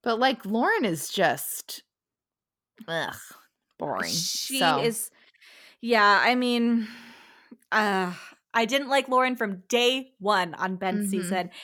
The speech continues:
Speaker 2: and I called it that they would get engaged, and yeah, now she's marrying someone else. Ben, like,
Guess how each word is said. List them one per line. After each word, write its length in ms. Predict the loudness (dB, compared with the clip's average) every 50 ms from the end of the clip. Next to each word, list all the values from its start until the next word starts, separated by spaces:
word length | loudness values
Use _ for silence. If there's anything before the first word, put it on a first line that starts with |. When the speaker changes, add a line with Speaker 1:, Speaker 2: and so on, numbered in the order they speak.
| -12 -8
Speaker 2:
and 140 | -4 -2 -2
I 80 | -2 -2
called 400 | -4 0 4 4 4 4 4 0
it 100 | -2 -2
that 180 | -2 -2 0
they 140 | -2 -2 -2
would 160 | -2 -4 -4
get 240 | -2 -2 -2 0 0
engaged, 760 | -2 -2 -2 -2 -4 -2 -2 -4 -6 -6 -8 -10 -10 -10 -14 -16 _ _ _ _ _ _ _ _ -8
and 800 | -6 -4 -2 -2 0 0 0 0 2 0 0 0 -2 -4 -8 -8 -10 _ _ _ _ _ _
yeah, 380 | -8 -6 -4 -2 -2 -2 -2 -4 -8 _ _ _ _ _ _ _ _ -8
now 140 | -6 -6
she's 220 | -4 -6 -6 -4 -2
marrying 340 | -2 0 0 0 -2 -2 -4
someone 300 | -4 -6 -6 -4 -2 -2
else. 260 | -2 -2 -2 -6 -10 -12 -16 -20 -20 -4 _
Ben, 280 | 2 4 4 4 2 0 -2 -2 -4 -8 _ _ _ -20 -20 -20 -12 -6
like, 440 | -2 0 2 2 0 0 -4 -10 -20